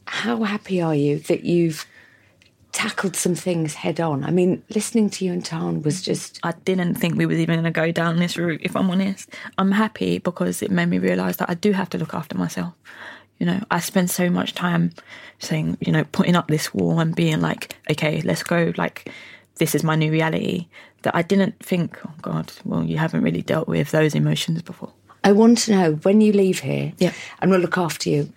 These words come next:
Speaker 1: who is your first phone call and what are you gonna say?
Speaker 2: I'm just gonna call my boyfriend and tell him what happened. And I wish he was here because I think he went through it as well, just as much as me.
Speaker 1: Of course.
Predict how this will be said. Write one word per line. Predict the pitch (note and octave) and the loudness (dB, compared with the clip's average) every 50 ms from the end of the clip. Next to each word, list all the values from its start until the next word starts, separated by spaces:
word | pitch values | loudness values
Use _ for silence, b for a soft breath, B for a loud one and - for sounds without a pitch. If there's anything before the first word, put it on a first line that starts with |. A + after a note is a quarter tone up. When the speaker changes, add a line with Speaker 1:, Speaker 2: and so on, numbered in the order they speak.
| - | -2
Speaker 1:
who | - G3+ A3+ A3+ A#3 A#3+ A#3+ B3+ - - - _ _ | 2 4 6 6 6 4 4 2 0 -4 -8 _ _
is | - E3+ | -2 0
your | F#3+ F3+ | 2 2
first | F3 - - F3+ E3 E3 E3 - - - _ _ | 2 0 -2 -2 -2 -2 -4 -8 -12 -16 _ _
phone | - - D#3 D3+ D3 C#3+ | -4 -2 0 0 0 -2
call | - - C#3+ D3 C#3 D3 - - | -4 -4 -6 -6 -6 -8 -12 -2
and | - C#3+ D3 | 2 2 2
what | D3 C#3+ - | 2 2 -2
are | - | -2
you | D#3 | -2
gonna | C#3+ C#3+ C#3 C3 | -2 -4 -4 -6
say? | - - D3 C3+ B2 B2 _ _ _ _ _ _ _ _ _ _ - - - - | -8 -10 -10 -10 -10 -14 _ _ _ _ _ _ _ _ _ _ -20 -20 -6 -2
Speaker 2:
I'm | - B3 | 0 0
just | F#4+ - - | 0 0 -2
gonna | D#4 A#3+ | -2 2
call | - A#3 G3+ | 4 4 2
my | F3+ F3 | 2 2
boyfriend | - F3 E3+ E3+ - F#3 F3+ F3 F3 F3+ - - - - - | -2 -2 -4 -2 0 0 0 2 0 -2 -4 -8 -14 -6 -2
and | - F#3+ F#3 | 0 0 0
tell | - - F3 | 2 2 2
him | F3 F3 F3+ F3+ F3+ F#3 - _ _ _ _ _ - - - - - - - - - _ - - - - - | 4 4 4 4 2 2 -2 _ _ _ _ _ -20 -16 -16 -16 -14 -14 -16 -16 -10 _ -6 -4 -4 -2 0
what | D#3+ D#3+ - | 0 0 0
happened. | E3 E3 E3 D#3+ - F3 F3 F3 F#3+ F#3+ F#3+ - - | 0 -2 -4 -2 -2 0 0 2 0 0 0 0 0
And | E3 E3 D#3+ E3 E3 - B B B B B B B B | 0 0 0 0 -2 -6 B B B B B B B B
I | F3 F3 | 2 4
wish | F3 A3 A3+ - | 4 2 4 2
he | A#3 F#3 | 0 2
was | E3+ D#3+ D#3 D3+ | 2 0 -2 -4
here | - - E3+ E3+ F3 F#3+ A#3 C4+ - _ B B B B B B B B _ _ _ _ _ _ | -2 0 2 2 4 2 0 -2 -4 _ B B B B B B B B _ _ _ _ _ _
because | - - - - F3+ E3 E3 E3 E3+ F3 F3+ - - - - - - _ _ _ _ _ _ _ _ _ - | -8 -8 -2 0 2 2 2 2 0 -2 -4 -8 -10 -12 -14 -16 -18 _ _ _ _ _ _ _ _ _ -2
I | - | -2
think | F3+ - - F#3+ F#3 - - - - - _ _ _ _ | 0 2 2 2 2 2 0 -6 -14 -18 _ _ _ _
he | - - G3 G3+ | 2 4 4 6
went | F#3+ F#3 E3 C3 - | 6 4 2 2 2
through | - F3 E3+ | 2 2 2
it | - | 4
as | E3+ E3+ - | 2 2 2
well, | E3+ E3 D#3+ C3 | 2 2 2 2
just | - - E3+ - - - | 0 -2 -4 -4 -2 -4
as | E3 D#3+ - - | -4 -2 0 0
much | - - - - | -2 0 0 -2
as | - D#3+ | -2 0
me. | E3 E3 E3+ F#3+ | 2 2 4 4
Speaker 1:
Of | A3 A3 - - | 2 0 0 -4
course. | - - E3+ D3 C#3+ - - | -4 -4 -4 -4 -6 -8 -8